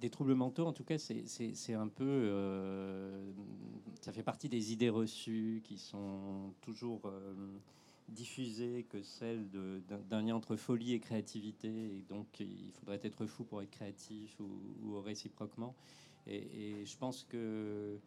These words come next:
le mieux est de demander aux artistes, euh, et surtout aux artistes qui font état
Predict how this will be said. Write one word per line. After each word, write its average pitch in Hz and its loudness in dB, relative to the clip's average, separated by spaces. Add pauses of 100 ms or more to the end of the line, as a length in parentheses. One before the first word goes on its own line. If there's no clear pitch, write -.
(420)
le 110 2
mieux 120 6
est 113 -2
de - -
demander 107 4
aux 110 2
artistes, - -6 (280)
euh, 101 -6
et 104 -6
surtout 127 -2
aux 117 4
artistes - -4
qui 107 -4
font 139 -2
état 135 2